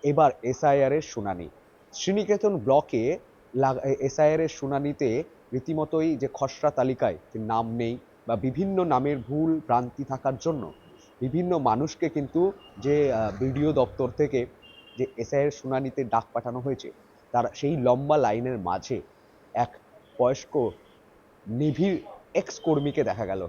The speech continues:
একেবারে নাকে নল লাগিয়ে। আর এই না-, এই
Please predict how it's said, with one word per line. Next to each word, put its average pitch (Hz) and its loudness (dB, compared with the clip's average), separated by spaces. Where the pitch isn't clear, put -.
একেবারে 117 -4
নাকে 107 -4
নল 101 -4
লাগিয়ে। 82 -6
আর 127 4
এই 202 2
না-, 160 4
এই 135 2